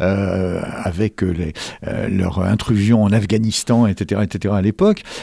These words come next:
et qui fait que tout d'un coup, euh, on voit émerger, euh, des, des révoltes locales et les États-Unis venir aider ce, euh, tel ou tel mouvement,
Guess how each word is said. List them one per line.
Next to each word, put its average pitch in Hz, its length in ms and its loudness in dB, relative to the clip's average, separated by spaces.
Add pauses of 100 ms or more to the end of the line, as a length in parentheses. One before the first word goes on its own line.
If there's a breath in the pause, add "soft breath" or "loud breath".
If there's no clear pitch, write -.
et 104 100 2
qui 110 160 -6
fait 170 220 0
que 127 140 0
tout 143 180 2
d'un 117 200 4
coup, 202 300 2 (380 loud breath)
euh, 107 460 2
on 104 220 0
voit 113 520 2
émerger, 120 760 2 (320 loud breath)
euh, 92 160 2
des, 92 420 0
des 92 160 0
révoltes 117 560 2
locales 147 640 4 (260 loud breath)
et 135 340 4
les 110 240 2
États-Unis 110 560 2
venir 113 400 2
aider 131 480 2
ce, 101 380 0 (300 loud breath)
euh, 90 120 0 (100)
tel 110 180 2
ou 104 140 -2
tel 110 460 2
mouvement, 120 640 2